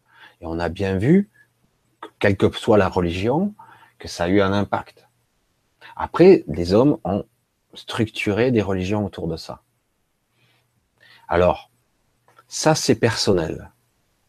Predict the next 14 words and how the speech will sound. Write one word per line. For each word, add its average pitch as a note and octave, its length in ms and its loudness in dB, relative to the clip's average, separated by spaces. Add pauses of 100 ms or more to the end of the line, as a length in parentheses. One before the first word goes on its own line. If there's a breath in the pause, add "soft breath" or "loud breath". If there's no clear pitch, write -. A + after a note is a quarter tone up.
(240 soft breath)
Je - 140 -8
vais - 40 -6
pas A2+ 100 2
rentrer A2 280 4
dans F#2+ 80 0
le F#2 60 0
détail, B2 280 0
je A2+ 100 2
n'ai G2 140 2
pas C#3 140 0
rentré A#2 240 0
dans F#2+ 140 -2
le F#2 120 0
jugement, F2 640 -2